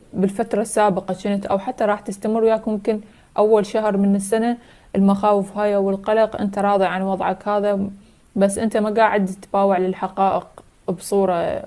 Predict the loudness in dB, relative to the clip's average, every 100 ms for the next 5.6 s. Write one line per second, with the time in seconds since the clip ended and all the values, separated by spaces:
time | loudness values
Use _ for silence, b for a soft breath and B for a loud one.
0 | -6 0 2 2 -2 -6 -6 -6 -6 -4
1 | -2 -2 -4 -4 -4 -4 -2 -2 0 0
2 | -2 B B B -2 0 0 -2 -2 0
3 | 0 0 0 -2 -4 -2 -4 -4 -4 -2
4 | 0 -2 -2 -2 -2 -2 -4 -6 -8 -4
5 | -4 -4 -6 0 0